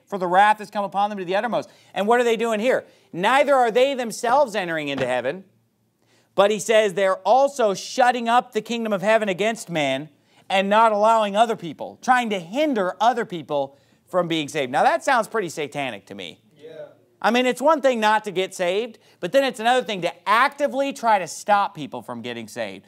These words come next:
Speaker 1: to
Speaker 2: Right.
Speaker 1: actively fight against the gospel of Jesus Christ and try to hinder it. That's a pretty scary thing. That's why he says,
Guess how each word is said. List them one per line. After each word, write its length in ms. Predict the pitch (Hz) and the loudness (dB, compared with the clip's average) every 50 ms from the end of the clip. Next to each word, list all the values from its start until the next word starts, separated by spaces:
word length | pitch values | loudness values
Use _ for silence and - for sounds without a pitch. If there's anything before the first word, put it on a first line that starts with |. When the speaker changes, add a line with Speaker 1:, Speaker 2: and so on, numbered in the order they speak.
| _ _ _ _ - | _ _ _ _ -4
Speaker 1:
to 80 | 190 | -4
Speaker 2:
Right. 80 | 190 - - | -2 0 2
Speaker 1:
actively 600 | 196 208 233 254 277 269 285 269 233 277 277 247 | 2 4 4 4 2 0 -2 -6 -4 -4 -6 -6
fight 460 | - - - - 240 233 233 240 233 - | -8 -6 0 2 2 2 2 0 -4 -8
against 640 | 175 156 120 123 165 196 202 202 208 208 - - | -8 -8 -6 -4 -2 0 0 0 -2 -4 -8 -10
the 80 | - 151 | -12 -6
gospel 500 | 123 143 147 151 151 151 - - 151 143 | -2 0 2 2 2 0 -2 -6 -8 -8
of 80 | 131 120 | -8 -8
Jesus 340 | 139 143 135 131 131 123 | -10 -10 -10 -10 -12 -10
Christ 340 | - - 147 147 139 127 - | -2 2 2 2 2 0 -4
and 80 | 120 113 | -8 -4
try 180 | - 139 135 127 | 0 0 0 0
to 60 | 113 | -2
hinder 360 | 107 143 151 147 135 123 110 | -6 -10 -8 -8 -6 -6 -6
it. 160 | 101 92 - _ _ _ _ _ _ _ - | -8 -8 -10 _ _ _ _ _ _ _ 2
That's 260 | 143 160 190 185 175 | 2 2 2 2 -2
a 40 | 170 | -8
pretty 220 | - 170 170 147 | -10 -8 -8 -8
scary 320 | 127 - - 160 151 143 | -8 -6 -4 -2 -2 -2
thing. 200 | 135 - 165 156 | -2 -2 -4 -2
That's 200 | 147 156 170 - | 0 0 0 0
why 140 | 196 190 180 | 2 2 2
he 80 | 160 135 | 0 0
says, 240 | - 165 143 117 | -4 -6 -6 -6